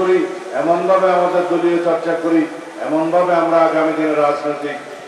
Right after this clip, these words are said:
চর্চা করি, যাতে আমাদের ভালো আদর্শ স্থাপিত হয় এবং ভালো আদর্শের মধ্য দিয়ে আওয়ামী ফেসিবাদী তথাকথিত অপরাজনৈতিক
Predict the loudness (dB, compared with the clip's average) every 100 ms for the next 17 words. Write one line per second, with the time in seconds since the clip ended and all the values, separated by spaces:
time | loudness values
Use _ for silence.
0 | -8 -4 -2 -2 -2 -2 -4 -6 -12 -12
1 | -2 0 0 -2 -2 -4 -6 -10 -14 -12
2 | -4 2 4 6 4 2 0 0 -2 -2
3 | -2 -4 -4 -4 0 0 0 -2 -10 -6
4 | -4 -2 0 2 4 4 2 0 0 -2
5 | -2 -2 -2 -2 -4 -6 -8 -10 -2 2
6 | 2 2 -4 -4 -2 0 0 -2 -6 -10
7 | -6 -4 0 0 0 0 0 0 2 2
8 | 2 0 -4 -6